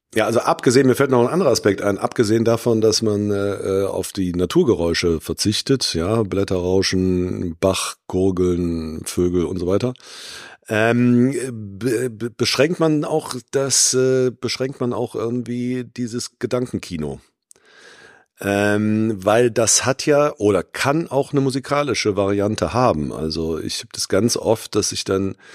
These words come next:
äh, irgendwelche Ohrwürmer hab von Songs, die ich, äh, keine Ahnung, seit Jahren nicht mehr gehört hab. Zuletzt, also da hab ich mich, da muss ich mich echt zwingen, dass jetzt mal,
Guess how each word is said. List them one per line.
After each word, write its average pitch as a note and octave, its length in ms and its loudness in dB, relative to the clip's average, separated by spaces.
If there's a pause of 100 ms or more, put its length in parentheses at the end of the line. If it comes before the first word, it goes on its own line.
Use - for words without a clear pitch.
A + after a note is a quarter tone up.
(540)
äh, F#2 520 4
irgendwelche G2+ 720 4
Ohrwürmer F#2 720 2
hab - 220 -2
von G2+ 540 -2
Songs, B2 560 2
die G#2 340 -4
ich, - 460 -4
äh, D#2 340 -6
keine - 320 -2
Ahnung, A2+ 280 0
seit F#2+ 160 -2
Jahren A2+ 680 0
nicht B2+ 200 2
mehr G#2 120 0
gehört G2+ 340 2
hab. G2 140 0
Zuletzt, A2+ 320 0
also F#2+ 160 0
da - 380 -2
hab F#2+ 80 -4
ich G2 120 0
mich, F2+ 220 -2
da F2 100 -4
muss F#2 200 -2
ich E2+ 80 -6
mich F2+ 180 -2
echt - 180 -4
zwingen, G2+ 300 0
dass D#2 160 -2
jetzt D#2 160 -4
mal, C#2+ 180 -6